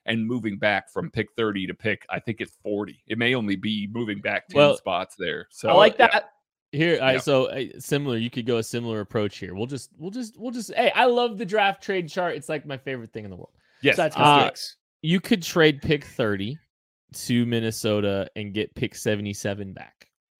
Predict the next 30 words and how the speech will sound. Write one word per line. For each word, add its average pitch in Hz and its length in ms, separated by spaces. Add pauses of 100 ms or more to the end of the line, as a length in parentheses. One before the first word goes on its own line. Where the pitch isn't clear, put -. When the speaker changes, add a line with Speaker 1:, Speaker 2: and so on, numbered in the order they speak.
Speaker 2:
So - 120
you 107 260
would 107 220
trade 123 400
your 120 100
first 104 360
and 101 120
get 95 120
a 92 60
third - 300 (120)
back. - 240 (160)
You'd 107 200
get, 104 260 (180)
you 104 120
know, 98 80
pick 95 220
seventy-seven. 98 460 (280)
That's - 200
roughly 147 420
the 127 200
value 107 960 (460)
of, 98 640
uh, 95 580 (400)
roughly 110 340
the 104 140
value 98 360
of, 95 100
like, 90 160 (200)
pick 104 260
one 98 440